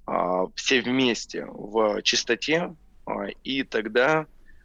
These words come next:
а, не нужно будет, например, а, постоянно вот прибираться за вами. То есть здесь это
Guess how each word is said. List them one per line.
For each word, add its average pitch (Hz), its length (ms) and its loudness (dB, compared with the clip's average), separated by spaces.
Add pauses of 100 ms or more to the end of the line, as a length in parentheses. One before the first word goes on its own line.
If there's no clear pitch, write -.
(240)
а, 101 460 -6
не 113 140 -8
нужно 117 340 -6
будет, 117 400 -4 (800)
например, 113 560 -2 (260)
а, 95 320 0
постоянно 113 560 2
вот 104 180 -4
прибираться 107 500 -2
за 104 120 -2
вами. 98 420 -4
То 110 60 -8
есть 110 120 -10
здесь 117 180 -6
это - 80 -12